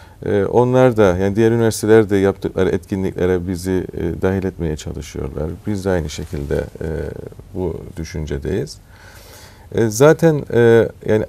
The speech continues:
akademik ortam tahmin ederim bir şekilde bunu gerektiriyor.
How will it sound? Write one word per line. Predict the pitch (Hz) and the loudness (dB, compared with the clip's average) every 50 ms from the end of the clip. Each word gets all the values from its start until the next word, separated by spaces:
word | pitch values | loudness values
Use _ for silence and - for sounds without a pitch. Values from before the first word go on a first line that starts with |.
| - - | -4 -2
akademik | - 110 - - 127 120 120 127 139 151 143 - - | -2 0 2 2 2 2 4 2 2 0 0 4 6
ortam | 165 160 139 - 151 151 151 143 | 6 6 6 6 4 4 4 4
tahmin | - - 147 147 143 151 156 | 4 4 4 4 6 6 4
ederim | 151 139 147 151 151 151 143 135 | 6 6 6 6 6 6 4 0
bir | 147 147 | -4 -2
şekilde | - - 151 139 - 127 113 104 104 123 139 139 127 120 123 | 0 0 0 0 0 0 0 4 6 6 6 6 4 2 0
bunu | 135 143 147 139 | 2 4 4 6
gerektiriyor. | 123 117 95 85 80 - - - 78 76 76 85 110 143 | 6 6 6 6 4 0 -2 -8 -4 -2 0 0 0 0